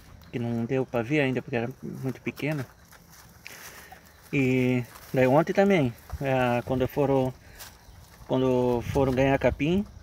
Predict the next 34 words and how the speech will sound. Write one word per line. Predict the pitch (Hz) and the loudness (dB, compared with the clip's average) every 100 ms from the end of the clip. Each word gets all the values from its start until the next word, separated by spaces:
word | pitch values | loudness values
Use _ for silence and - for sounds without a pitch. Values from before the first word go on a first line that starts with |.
| - | -2
também | 160 170 | 0 2
se | 151 131 | 0 0
jogou | 127 127 143 165 190 | 0 2 4 6 6
e | 190 | 4
caiu | - 185 | 4 4
dentro | 180 196 | 4 2
do | 254 | 4
balde. | 170 131 113 123 - - - - 127 | 6 6 4 -4 -12 -16 -16 -10 0
E | 127 | 4
hoje | 143 143 | 4 4
mesma | 156 160 185 | 0 0 0
coisa, | - 170 131 | 4 4 4
vocês | 139 135 | 0 2
viram, | 156 147 120 | 4 4 4
né? | 127 - - - | 2 -2 -16 -10
Minha | 139 127 | -2 0
mulher | 123 131 | 4 4
tá | 127 127 | 4 -2
tratando | 120 120 135 131 | -2 -2 -2 2
eles, | 127 165 151 | 0 0 -4
que | - | -6
pra | 120 120 | -4 -4
mim | 127 123 | -4 -2
tá, | 127 117 - - - - - - - - | 0 -2 -4 -18 -20 -20 -20 -20 -10 -2
é | 123 | -2
ruim | 127 160 | 0 -2
de, | 151 123 120 120 - - - - - | 0 -2 -4 -8 -20 -20 -20 -18 -6
de | 127 | -4
eu | 120 | -4
ficar | - 135 | -4 -6
tratando | 123 120 - 135 123 | -2 -4 -2 -2 -4
os | 135 | -8
bichinhos | 127 - 139 127 | -8 -4 -2 -2
agora. | 131 139 | -2 -2